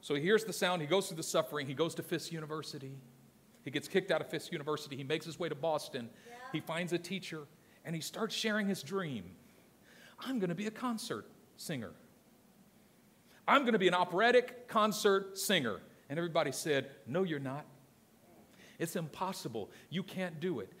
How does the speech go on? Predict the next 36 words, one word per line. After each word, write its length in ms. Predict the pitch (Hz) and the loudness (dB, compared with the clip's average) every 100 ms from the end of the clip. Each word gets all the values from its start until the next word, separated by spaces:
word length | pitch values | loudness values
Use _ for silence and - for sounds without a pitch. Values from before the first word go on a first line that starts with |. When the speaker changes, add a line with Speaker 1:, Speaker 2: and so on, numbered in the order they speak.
| - | -2
Speaker 1:
He 100 | 196 | 2
went 180 | 185 226 | 4 4
to 60 | 226 | 8
all 220 | 220 220 | 10 10
the 80 | 202 | 8
record 340 | 233 226 170 | 6 4 2
companies 460 | 196 160 135 120 123 | 2 0 -2 -2 -4
and 100 | 107 | 0
said, 300 | 170 131 - - | 2 2 0 0
"You 200 | 190 262 | 2 2
should 360 | - 185 - - - | 6 4 4 -14 0
record 500 | 196 202 247 233 151 | 0 6 10 10 8
me." 260 | 135 98 - | 0 0 -2
And 140 | 143 | 0
he 160 | 202 190 | 2 2
auditioned 560 | 165 170 254 - 202 | 4 6 6 4 2
for 100 | 185 | 4
them, 160 | 160 143 | 4 4
and 100 | 131 | 2
they 60 | 156 | 2
said, 180 | 175 | 2
"You 100 | 160 | 2
got 140 | 208 175 | 4 4
a 40 | |
beautiful 340 | 147 180 175 156 | 2 0 0 2
voice, 240 | 185 170 | 2 0
but 140 | 151 | -2
there's 160 | 160 147 | -2 -2
no 120 | 165 | 0
way 220 | 156 165 | 2 2
we're 120 | 143 139 | 2 -2
recording 440 | 127 - 151 143 | -4 0 0 0
a 60 | 120 | 0
black 280 | 135 131 | 0 0
man 200 | 123 110 | -2 -6
singing." 400 | 107 139 117 101 | -6 -4 -4 -4